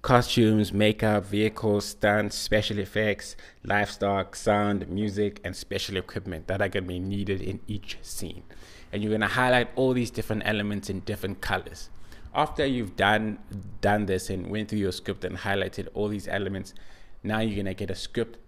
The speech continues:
breakdown template. What you're gonna do with the script breakdown, you're gonna have a script breakdown f-, template for each scene. So you're gonna ha-, you're gonna take all that information and input it into your script breakdown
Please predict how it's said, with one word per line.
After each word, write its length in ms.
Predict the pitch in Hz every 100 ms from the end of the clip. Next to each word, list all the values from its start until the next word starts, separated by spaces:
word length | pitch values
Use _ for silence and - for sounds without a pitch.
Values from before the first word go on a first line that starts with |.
| -
breakdown 680 | 101 98 - 92 90 90 - -
template. 560 | - 104 90 - - - - -
What 180 | 110 -
you're 100 | 117
gonna 120 | 107
do 120 | 101
with 160 | 104 104
the 80 | 95
script 300 | - 139 -
breakdown, 520 | 110 - 107 107 107
you're 120 | 101
gonna 120 | 107
have 120 | 104 95
a 80 |
script 400 | - - - 120
breakdown 540 | - 101 - 95 98 95
f-, 180 | - - -
template 500 | - 117 107 110 101
for 140 | - - -
each 260 | 110 -
scene. 420 | - - 90 - - - - -
So 340 | - 107 104 92 - -
you're 140 | 101
gonna 240 | 98 95 95
ha-, 240 | - 113
you're 180 | 107 107
gonna 320 | 101 95 92 - -
take 320 | - 127 -
all 120 | 120 117
that 140 | 117
information 640 | 107 110 107 113 113 110
and 220 | - 101 -
input 420 | 123 117 - 113 120
it 120 | -
into 280 | 104 98 98
your 80 | 92
script 300 | - 127 -
breakdown 580 | 117 117 107 107 113